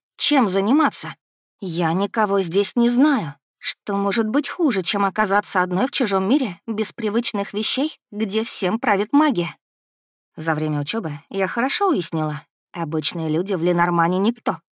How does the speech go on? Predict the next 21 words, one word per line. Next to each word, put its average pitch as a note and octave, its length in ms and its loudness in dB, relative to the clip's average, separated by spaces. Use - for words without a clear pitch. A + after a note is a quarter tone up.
Ценятся F3 640 -2
только F3+ 400 -2
маги. D3+ 360 0
Чем E3 320 0
больше E3+ 320 0
у E3 60 -2
тебя E3 240 -2
магии, E3 480 -2
чем F#3+ 300 0
сильнее F#3+ 440 0
потенциал, F3+ 600 -2
тем F3+ 300 0
больше F3 340 0
шансов E3+ 540 -2
на C#4 120 2
комфортную G3 720 -2
жизнь. D#3 340 -2
Что - 300 -6
касается D3+ 500 -4
загадочной D3+ 600 -2
общины, D#3+ 420 -2